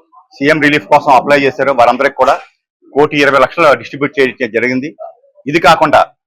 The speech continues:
ఎల్ఓసి రూపంలో అంటే ముందస్తుగా ఆపరేషన్లు జరగకుండానే ఆయా ఆసుపత్రులకు ఇచ్చే విధానాన్ని ఎల్ఓసి అంటారా, ఆ రకంగా కూడా ఎల్ఓసిలో అరవై లక్షల రూపాయలు కూడా జారీ, జారీ చేయడం జరిగింది.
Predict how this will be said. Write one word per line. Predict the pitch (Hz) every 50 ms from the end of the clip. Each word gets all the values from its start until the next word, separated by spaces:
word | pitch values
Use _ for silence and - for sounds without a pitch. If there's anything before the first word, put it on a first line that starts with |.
| _ - - _ _ _ - 131 143
ఎల్ఓసి | 156 170 175 170 170 175 170 156
రూపంలో | 160 147 143 151 151 143
అంటే | 139 - 185 185 - _ _ _ _ _ _ -
ముందస్తుగా | 120 143 147 156 - - 147 151 151 143 - - - - - - - - - _ _ _ _ _ _ _ _ _ _ _ 110 120
ఆపరేషన్లు | 131 131 143 147 143 - 143 135 135 131 107 120
జరగకుండానే | 117 131 - - 147 151 143 131 131 160 196 - _ _ _ _ _ _ _ _ - 113
ఆయా | 123 127 127 127 - - 117 123
ఆసుపత్రులకు | 135 131 - - 147 131 143 135 120 131 127
ఇచ్చే | - 139 131 123
విధానాన్ని | 123 113 104 95 139 143 139 135 131 120 117
ఎల్ఓసి | 127 135 135 135 - 131
అంటారా, | 127 131 127 147 147 - - 110 117
ఆ | 123 131 139
రకంగా | - 156 156 156 147 -
కూడా | 143 139 143 131 180 - - _ _ _ _ - 113 117
ఎల్ఓసిలో | 131 135 151 147 - 151 139 127
అరవై | 113 127 131 131 123
లక్షల | - - 123 107 127
రూపాయలు | 123 139 135 127 127
కూడా | 123 120 -
జారీ, | 117 110 110 120 113 101 110
జారీ | 113 120 120 123
చేయడం | 127 123 117 - 117
జరిగింది. | 113 117 120 120 -